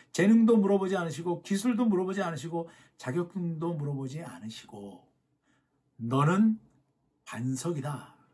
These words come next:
페트로스다" 라고 우리의 정체, 실체를 드러내십니다.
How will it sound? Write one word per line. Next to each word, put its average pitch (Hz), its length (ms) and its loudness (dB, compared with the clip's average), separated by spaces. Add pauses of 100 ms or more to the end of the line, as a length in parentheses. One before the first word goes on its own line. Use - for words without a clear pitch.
(200)
페트로스다" 175 920 -6 (560)
라고 127 440 -8 (600)
우리의 151 440 -6 (140)
정체, - 680 -8 (360)
실체를 151 800 -10 (100)
드러내십니다. - 580 -14